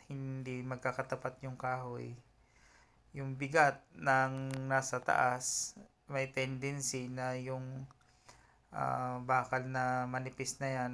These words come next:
na, na, na nakaroll, eh, bumigay at dumulas yung, ano,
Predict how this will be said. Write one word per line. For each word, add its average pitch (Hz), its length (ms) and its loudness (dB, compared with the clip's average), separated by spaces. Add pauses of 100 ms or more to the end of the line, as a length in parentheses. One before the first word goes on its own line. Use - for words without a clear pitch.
na, 123 80 -4
na, 123 120 -4 (540)
na 135 160 -6
nakaroll, 127 560 0 (760)
eh, 131 180 -2
bumigay 127 680 -2 (580)
at 135 160 -14
dumulas 131 640 -4
yung, 127 400 -6
ano, 123 260 -6